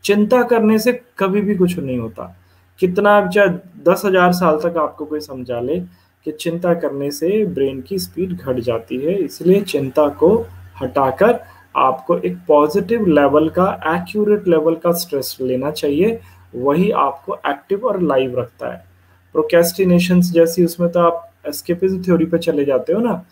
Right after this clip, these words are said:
कि आप उसको याद ही नहीं करना चाहते अपने पेन को, तो इसलिए पढ़ा है तो पढ़ा रहने दो। लाइफ के बिग गोल होते हैं वो चेंज लेकर आते हैं, स्टडी पैटर्न है और एक हंड्रेड परसेंट एक्यूरेसी सिंड्रोम भी है,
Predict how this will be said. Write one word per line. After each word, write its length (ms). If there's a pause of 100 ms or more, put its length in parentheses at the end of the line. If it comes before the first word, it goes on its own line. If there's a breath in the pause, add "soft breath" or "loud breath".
(320 soft breath)
कि 60
आप 260
उसको 440
याद 340
ही 80
नहीं 160
करना 280
चाहते 340
अपने 240
पेन 280
को, 200
तो 140
इसलिए 360
पढ़ा 160
है 80
तो 140
पढ़ा 240
रहने 220
दो। 220 (680 soft breath)
लाइफ 320
के 140
बिग 280
गोल 200
होते 300
हैं 200
वो 220
चेंज 300
लेकर 340
आते 260
हैं, 280 (320)
स्टडी 340
पैटर्न 440
है 280
और 280
एक 200
हंड्रेड 280
परसेंट 300
एक्यूरेसी 520
सिंड्रोम 500
भी 100
है, 220